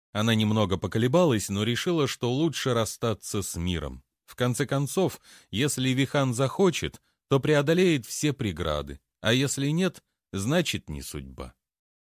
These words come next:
Солнце село больше часа назад, и хотя мумбайский воздух нельзя назвать самым чистым в мире,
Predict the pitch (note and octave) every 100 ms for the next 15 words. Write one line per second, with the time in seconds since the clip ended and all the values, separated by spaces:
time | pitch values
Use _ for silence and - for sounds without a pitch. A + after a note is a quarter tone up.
0 | _ _ _ _ - G#3 G3 F3 D#3 F3
1 | E3+ D3+ D3+ - C3+ - C#3+ - A#2+ B2
2 | A#2 E3+ C#3 - D#2+ F2+ F2 A2+ G#2 G2+
3 | F#2+ B2 B2 - G#2+ G2+ A2+ A#2+ G2+ G#2+
4 | G2 A2+ A2 A2 F3 A#2+ D#2+ D#2+ F2 -
5 | - - _ - A2+ G2+ G2 F#2 - C3
6 | G#2 - F2+ F2+ D2+ F2 G2 F2 D#2+